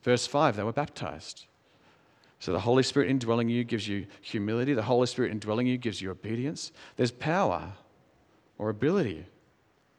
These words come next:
Verse six, they were speaking in other languages. They had never learnt these languages.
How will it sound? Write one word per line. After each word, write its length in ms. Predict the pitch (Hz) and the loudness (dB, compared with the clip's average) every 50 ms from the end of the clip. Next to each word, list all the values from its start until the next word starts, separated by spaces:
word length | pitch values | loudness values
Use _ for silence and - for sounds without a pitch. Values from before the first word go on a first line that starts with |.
| _ _ _ _ _ _ _ _ _ _ _ _ _ - | _ _ _ _ _ _ _ _ _ _ _ _ _ -4
Verse 200 | 110 110 131 131 | 0 0 0 0
six, 340 | - - - 214 - - - | 2 2 2 2 2 0 2
they 100 | - 127 | 2 4
were 80 | 123 123 | 4 4
speaking 460 | - - - - 147 143 147 147 139 | 2 0 0 0 0 2 2 2 2
in 60 | 135 | 2
other 140 | 139 135 143 | 2 2 0
languages. 540 | 139 127 131 170 196 190 180 117 101 98 - | 0 0 0 0 0 -2 -2 -2 -2 -2 -2
They 100 | 104 135 | -2 0
had 160 | 139 170 165 | 0 0 0
never 180 | 170 180 175 | 0 0 0
learnt 300 | 165 156 156 180 226 277 | 0 0 0 0 0 0
these 180 | - 165 139 123 | 0 0 -2 -2
languages. 640 | 98 101 90 85 80 - - - - - - - | -4 -6 -8 -8 -10 -10 -12 -14 -14 -16 -18 -18